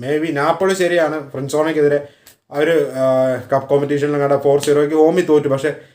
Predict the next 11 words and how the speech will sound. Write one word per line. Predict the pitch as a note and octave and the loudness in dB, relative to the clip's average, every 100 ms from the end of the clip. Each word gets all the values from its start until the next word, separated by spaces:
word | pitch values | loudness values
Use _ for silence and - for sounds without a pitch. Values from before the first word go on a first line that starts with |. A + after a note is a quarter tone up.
| _ _ - | _ _ -2
ബാർസയുടെ | C#3+ F3 F#3+ F#3+ | 2 2 2 -2
ഈ | F#3 | -2
പെർഫോമൻസ് | D#3+ F3+ F3+ F3 | -4 -4 -4 -2
ഒക്കെ | E3 | -2
ആയിട്ട് | E3 D3+ | -2 -2
നാപ്പോളിക്കെതിരെ | C#3+ C#3+ E3 D#3 D3 | -4 -4 -2 0 0
ഒന്ന് | C#3+ C3+ | -2 -4
അവർ | C#3 D3+ _ _ _ _ _ _ _ _ _ _ _ _ | -6 -12 _ _ _ _ _ _ _ _ _ _ _ _
മിക്കവാറും | D#3+ D3+ D#3+ D#3 D3 - D3+ | -14 -4 0 0 -2 -10 -12
നശിപ്പിച്ചു | C3+ B2+ B2 A#2+ | -10 -8 -8 -8
വിടും. | G2 | -10